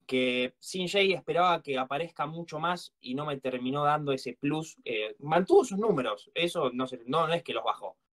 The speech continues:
pero los mantuvo sin la figura. Entonces ahí es donde le critico un poquito a Chet, que debería haber aparecido un poquito más. Si bien,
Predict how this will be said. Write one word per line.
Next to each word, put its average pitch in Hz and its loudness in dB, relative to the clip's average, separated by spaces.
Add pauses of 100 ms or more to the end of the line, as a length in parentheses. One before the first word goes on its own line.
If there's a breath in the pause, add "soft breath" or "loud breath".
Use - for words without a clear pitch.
(380)
pero 123 0
los 131 2
mantuvo 147 4 (320)
sin 139 0
la 127 4
figura. 131 2
Entonces 120 -8
ahí 151 4
es 156 6
donde 131 2
le 120 0
critico 135 2
un 127 4
poquito 131 2
a 123 2
Chet, 139 2
que 113 -4
debería 120 2
haber 123 4
aparecido 120 0
un 113 -12
poquito 117 -4
más. 143 2 (420)
Si - -6
bien, 180 2